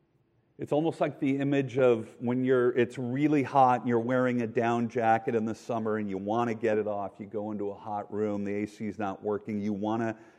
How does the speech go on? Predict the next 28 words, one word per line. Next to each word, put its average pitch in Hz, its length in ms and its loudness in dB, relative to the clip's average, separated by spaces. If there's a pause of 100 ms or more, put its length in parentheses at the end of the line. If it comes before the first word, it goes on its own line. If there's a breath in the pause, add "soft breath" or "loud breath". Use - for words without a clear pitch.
(120)
shed 123 760 4
these 110 280 -6
traits. 113 640 -4
And 117 180 -6
so 120 140 -10
Peter 135 280 -6
says, 127 300 -4 (840 soft breath)
because 131 380 -2
you 147 120 2
have 131 260 2
put - 340 -4
on 165 280 0
Christ 143 600 -8
and 135 120 -4
you 139 100 2
have 131 240 -4
this 123 180 -4
new 139 240 -2
life 147 420 -4
in 135 100 -4
him, 123 240 -4 (800 loud breath)
put 175 200 4
off 165 360 8
these 135 220 0
old 135 280 6
ways, 135 640 4
the 131 80 4
ways 143 800 2